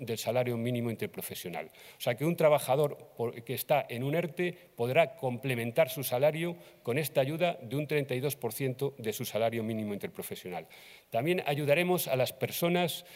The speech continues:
que tengan que conciliar su vida personal, laboral y familiar a través de dos mecanismos, la reducción de la jornada o las excedencias.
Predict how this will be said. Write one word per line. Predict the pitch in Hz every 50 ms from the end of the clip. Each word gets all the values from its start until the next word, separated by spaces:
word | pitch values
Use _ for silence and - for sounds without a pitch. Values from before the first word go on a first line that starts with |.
| - - -
que | 120 117
tengan | - 151 156 151 165 165 156
que | - 143 131
conciliar | - 127 117 - 131 131 143 160 175 170 - - - -
su | - - - 123
vida | 131 170 156 175 170 160 - -
personal, | - 135 123 - - 135 135 151 165 170 165 -
laboral | 135 127 123 117 113 120 143 156 160 - -
y | 127
familiar | 117 - 123 110 110 113 120 123 113 92 - - - - - - - - - _ -
a | - 127
través | - 131 143 156
de | 165 151
dos | 160 147 -
mecanismos, | 104 147 139 - 123 120 117 98 - 98 87 82 - - - - _ - - - - -
la | 110 113
reducción | 117 113 117 107 107 - - 147 147
de | 143
la | 135 120
jornada | - - 113 113 135 160 175 170 180 180 180 - - -
o | 131 117
las | 110 104 -
excedencias. | 117 107 - - 117 120 113 104 - - 98 87 - - -